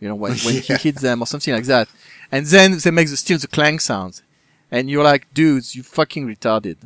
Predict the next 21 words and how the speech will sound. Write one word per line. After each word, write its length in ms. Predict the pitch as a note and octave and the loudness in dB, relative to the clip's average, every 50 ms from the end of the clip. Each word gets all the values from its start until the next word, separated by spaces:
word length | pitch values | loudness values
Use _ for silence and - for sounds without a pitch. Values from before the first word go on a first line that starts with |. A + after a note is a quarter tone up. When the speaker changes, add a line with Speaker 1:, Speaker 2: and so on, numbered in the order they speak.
| A#2 _ - | -20 _ -6
Speaker 1:
Anyway. 380 | C3+ D3 C#3 C3+ B2 A2+ G#2 - _ _ - _ - - - - - - - _ _ _ _ _ _ - | -4 -2 0 0 0 -2 -4 -6 _ _ -20 _ -20 -20 -20 -20 -20 -20 -20 _ _ _ _ _ _ -6
Uh, 480 | B2+ C3+ C3+ C3 C3 B2+ B2+ B2+ C3 C3 | -2 0 0 0 0 0 0 0 0 0
so 220 | - - E3 E3+ | 0 0 2 2
yeah, 220 | F3 F3 E3+ D#3+ | 4 6 6 6
the 100 | D#3 D3+ | 6 4
ghost, 340 | C#3+ C3+ D3+ D#3+ E3+ - - | -2 0 2 2 2 2 0
and 160 | E3+ D3+ D3 | -4 -4 -4
the 120 | - E3 E3+ - | -4 -4 -4 -4
worst 380 | D#3+ C#3 D3 F3 F3 - - | -8 -4 -2 -2 -2 -2 0
part 220 | - F#3 E3+ - - | 2 2 2 2 -2
is 140 | C#3+ B2+ - - | -8 -6 -2 -2
actually 400 | D#3 - - F#3+ F#3 F#3+ G3 - | -2 -2 0 0 0 0 0 -2
at 220 | - C3+ C3+ - - | -2 -2 -2 -2 0
one 220 | D3 F3+ G#3 G#3+ | -2 0 0 -2
point, 520 | _ - F3 C#3+ C3+ - - - - - _ _ _ _ _ _ _ _ - | _ -8 -8 -8 -8 -8 -12 -14 -16 -16 _ _ _ _ _ _ _ _ -10
uh, 240 | A2 A2 A#2 A#2 A#2+ | -6 -6 -4 -2 -2
I 80 | A#2+ B2 | -2 -2
think 280 | - - - F3 E3 - _ - | -2 -4 -6 -6 -10 -10 _ -20
the 180 | C#3+ - C3+ | -12 -10 -10
first 340 | B2+ - - E3+ E3+ - - | -10 -6 -4 -4 -4 -4 -2
time 300 | - D3 C#3+ C3+ B2+ A#2+ | -4 -2 -2 -4 -6 -10